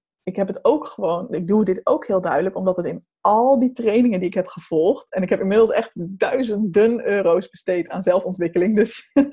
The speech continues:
<laughs> en al die mensen, al die mensen die goed zijn in business, die succesvol zijn, zeggen allemaal hetzelfde. En dat is, "Pak echt een niche."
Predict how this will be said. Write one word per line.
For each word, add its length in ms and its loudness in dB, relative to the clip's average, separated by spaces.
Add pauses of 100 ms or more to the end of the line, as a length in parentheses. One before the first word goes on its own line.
(200)
<laughs> 440 -10
en 160 0
al 540 2
die 240 2
mensen, 380 -2
al 160 0
die 100 2
mensen 280 -2
die 160 -4
goed 320 0
zijn 220 -6
in 120 -4
business, 440 -2
die 300 -8 (280)
succesvol 640 -4
zijn, 400 -4
zeggen 340 -6
allemaal 360 -2
hetzelfde. 500 -2
En 60 -8
dat 160 -8
is, 340 -2 (560)
"Pak 220 -4
echt 360 -2
een 200 -4
niche." 420 -6